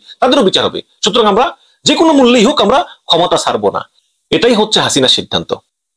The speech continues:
কিন্তু দর্শক, বিএনপির উপরে আঘাত বারে বারে এসেছে, এটা তো নতুন না।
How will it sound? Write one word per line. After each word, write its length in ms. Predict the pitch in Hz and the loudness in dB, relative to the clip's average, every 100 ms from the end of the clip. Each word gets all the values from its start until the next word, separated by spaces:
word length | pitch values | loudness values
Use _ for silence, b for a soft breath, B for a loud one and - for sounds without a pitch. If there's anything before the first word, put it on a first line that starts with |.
| _ _ | _ _
কিন্তু 160 | 123 123 | -2 0
দর্শক, 420 | 127 - 131 - - _ _ _ _ _ _ - | 0 0 -2 -4 -14 _ _ _ _ _ _ -2
বিএনপির 400 | 104 262 240 240 | 2 2 2 0
উপরে 240 | 196 202 170 | 0 2 0
আঘাত 220 | - 147 | 0 -2
বারে 220 | 113 165 | -2 -2
বারে 160 | 151 127 | 0 -2
এসেছে, 320 | - - 123 | -4 -8 -8
এটা 120 | 180 | -4
তো 80 | 196 | 0
নতুন 260 | 240 320 131 | 0 0 -2
না। 200 | - | -8